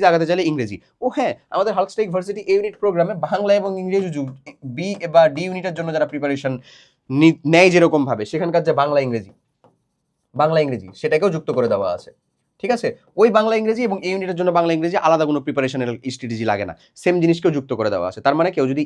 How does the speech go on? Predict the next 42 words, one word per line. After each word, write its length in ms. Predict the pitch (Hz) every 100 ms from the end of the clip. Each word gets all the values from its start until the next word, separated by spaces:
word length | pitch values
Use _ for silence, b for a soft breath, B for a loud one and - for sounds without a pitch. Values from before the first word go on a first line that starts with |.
| 143
ইংরেজিটাও 380 | 147 165 185 165
চাচ্ছ 180 | 117 - 156
যে, 60 | 131
"ভাই, 80 | 123
আমি 100 | 131
তো 40 |
ইংরেজি 260 | 143 135 135
দাগাতে 200 | 127 135
পাচ্ছি, 300 | 143 151 - - _ _ -
এখন 100 | 123
কি 60 | 135
ইংরেজির 260 | 131 143 143
জন্য 100 | 156
আলাদা 160 | 135 147 165
কোনো 100 | 156
প্রোগ্রামে 300 | 170 170 180
যাব?" 140 | 190 139 127
না, 60 | - _ _
এই 100 | 139
প্রোগ্রামেই 360 | 135 147 165 175
থাকো, 160 | 170 196 - 151
ইংরেজির 300 | 151 139 147 -
ক্লাসও 240 | 120 190 131
যুক্ত 160 | 120 110
করে 100 | 98 92
দেওয়া 140 | 85
আছে, 140 | 85 _ 101
বাংলার 240 | 107 117 117
ক্লাসও 200 | 110 143 117
যুক্ত 140 | - 85
করে 100 | 90
দেওয়া 180 | 78 64
আছে। 140 | - b b b -
আর 80 | 95
ঢাবি 200 | 113 139
ক 40 | 156 151
কোশ্চেন 240 | 147 156 147
ব্যাংক 160 | 151 -
সলভ, 160 | 220 285 b b 170 -
স্পেসিফিক 360 | 175 175 175 175
যদি 120 | 170
তুমি 120 | 165